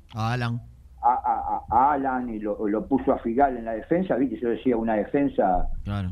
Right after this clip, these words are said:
Speaker 2: eh, muy de pibe, ¿viste? Yo íntimamente decía, pero bueno, este, realmente,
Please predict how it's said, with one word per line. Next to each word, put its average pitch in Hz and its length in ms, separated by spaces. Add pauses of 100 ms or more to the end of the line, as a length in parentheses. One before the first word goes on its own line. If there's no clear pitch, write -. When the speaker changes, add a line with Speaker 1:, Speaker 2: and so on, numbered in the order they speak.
(120)
Speaker 2:
eh, 82 280
muy 123 220
de 120 100
pibe, 160 440
¿viste? 117 440
Yo 120 480 (260)
íntimamente 139 760
decía, 131 440
pero 127 200
bueno, 208 580 (100)
este, 104 320
realmente, 120 800